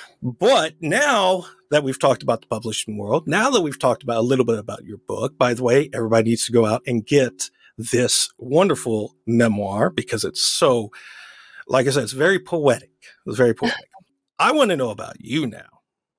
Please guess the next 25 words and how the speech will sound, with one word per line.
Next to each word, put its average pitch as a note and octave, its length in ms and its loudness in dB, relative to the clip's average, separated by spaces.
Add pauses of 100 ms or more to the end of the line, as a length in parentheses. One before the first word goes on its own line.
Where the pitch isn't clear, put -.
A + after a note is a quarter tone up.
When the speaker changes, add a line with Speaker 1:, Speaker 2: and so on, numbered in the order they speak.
(120)
Speaker 1:
We F#3+ 180 0
wanted G#3 300 0
to C3+ 420 -4 (640)
learn D#3 360 0
a C#3 80 0
little D#3+ 280 -2
bit C#3+ 280 0 (120)
about A#2+ 680 -2 (240)
your C3 480 -2
experiences. - 720 -10 (500)
So, B3+ 600 -2 (680)
first - 360 0
off, - 240 -18 (640)
what G3 300 0
is F#4+ 160 4
your G#3+ 120 -4
writing D3 440 0
kryptonite? - 800 -8 (360)
Speaker 2:
Honestly, F#4+ 540 4
the D#4+ 160 0
act C4+ 280 0
of A#3 200 0
writing G3 320 0
scares F#3 420 -8
me. F#3+ 360 -14